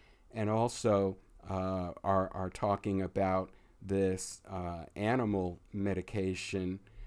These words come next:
uh, called ivermectin, which has been widely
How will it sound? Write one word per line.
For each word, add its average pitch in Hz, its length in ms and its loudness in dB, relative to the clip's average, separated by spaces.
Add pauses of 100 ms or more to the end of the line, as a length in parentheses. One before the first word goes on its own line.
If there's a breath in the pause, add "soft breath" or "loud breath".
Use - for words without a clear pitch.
(280 soft breath)
uh, 92 320 2 (100)
called 95 640 2 (640 soft breath)
ivermectin, 101 920 0 (400 soft breath)
which 101 720 0
has 98 360 0
been 98 640 0 (260)
widely 101 760 0